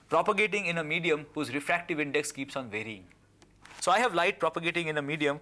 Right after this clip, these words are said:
where the refractive index is varying. <clears throat> The refractive index keeps on varying as we go across. We know classically, we know in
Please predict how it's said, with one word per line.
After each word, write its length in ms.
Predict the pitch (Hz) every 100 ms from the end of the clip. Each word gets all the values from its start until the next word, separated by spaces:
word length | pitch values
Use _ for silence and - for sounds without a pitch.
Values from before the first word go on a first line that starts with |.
| - - -
where 120 | 151
the 120 | 151
refractive 440 | 139 175 170 165
index 320 | 151 139 147 175
is 160 | 185
varying. 320 | 117 117 107 95 - - -
<clears throat> 80 | 180 123 - - - - - - - - - - - - - - - - - - - - - - -
The 80 | 143
refractive 360 | 220 208 214
index 260 | 180 208 -
keeps 200 | 175 160
on 100 | 143
varying 240 | 139 147
as 140 | 127 139
we 40 |
go 140 | 110
across. 400 | 107 - 90 - - - - - - - - - 131
We 140 | 202
know 180 | 214 277
classically, 600 | 196 185 220 196 147 185 - - - -
we 120 | 139
know 180 | 190 240
in 180 | 214 175